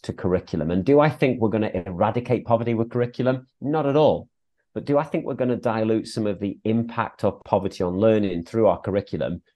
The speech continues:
Honestly, curriculum is one of our biggest levers and probably our best lever for change. So, for example,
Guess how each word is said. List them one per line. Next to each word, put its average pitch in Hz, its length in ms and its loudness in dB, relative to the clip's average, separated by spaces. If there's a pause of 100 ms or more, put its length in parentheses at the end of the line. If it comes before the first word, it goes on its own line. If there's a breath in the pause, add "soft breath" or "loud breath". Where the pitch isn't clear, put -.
(200)
Honestly, 131 580 6 (160)
curriculum 107 640 0
is 95 100 -2
one 92 160 -2
of 92 80 -2
our 92 160 0
biggest 90 300 -6
levers 82 400 -4
and - 160 -12
probably 107 800 2 (320)
our 95 140 0
best 90 360 -4
lever 85 280 -2
for 87 120 -6
change. 78 580 -4 (300 loud breath)
So, - 140 0
for 139 280 8
example, 127 580 2